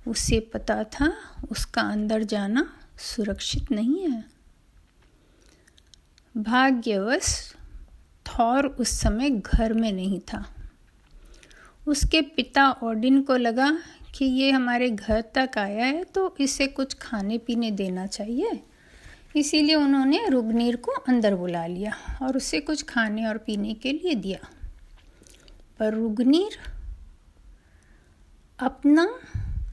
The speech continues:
शेख बघारने लगा कि आपके इस कीला को आकाश से मैं समुद्र में फेंक दूंगा और उसमें रहने वाले सभी देवता डूबकर मर जाएंगे।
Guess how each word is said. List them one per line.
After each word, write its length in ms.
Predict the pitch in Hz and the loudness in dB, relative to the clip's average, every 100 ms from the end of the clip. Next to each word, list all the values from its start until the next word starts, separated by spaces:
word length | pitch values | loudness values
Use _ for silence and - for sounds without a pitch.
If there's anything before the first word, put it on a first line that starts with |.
| - | -10
शेख 580 | - - 170 175 175 - | -6 2 4 4 2 -2
बघारने 540 | 214 226 220 226 269 | -2 0 -2 0 4
लगा 340 | 320 330 339 339 339 - - - - - - - - - - - - | 4 2 0 0 -6 -16 -16 -20 -20 -20 -20 -20 -20 -20 -20 -20 0
कि 160 | 269 262 - | 2 2 0
आपके 500 | 233 254 262 - 269 | 0 0 0 2 2
इस 340 | - 262 - | 2 0 -2
कीला 460 | - - 240 240 247 | -2 0 2 2 0
को 200 | 247 359 | 0 0
आकाश 720 | 415 240 220 220 - 240 262 | 0 -2 -4 0 4 4 4
से 240 | - 269 | 2 4
मैं 160 | 262 311 | 4 4
समुद्र 600 | 311 240 226 254 226 262 | 2 2 4 4 4 4
में 140 | 254 | 2
फेंक 280 | 240 202 190 | 2 -2 -2
दूंगा 420 | 185 277 403 381 - - | 0 0 0 -4 -8 -6
और 140 | 214 | -4
उसमें 300 | 240 - 254 | -4 0 2
रहने 320 | 240 233 233 | 2 2 2
वाले 300 | 247 247 254 | 2 2 2
सभी 360 | 262 - 208 254 | 0 -2 0 0
देवता 600 | 214 220 214 - 220 302 - | 2 0 0 -2 0 0 -2
डूबकर 400 | 202 214 - 233 | -2 -2 0 0
मर 200 | 220 196 | 2 -2
जाएंगे। 460 | 196 190 185 180 | -4 -6 -6 -8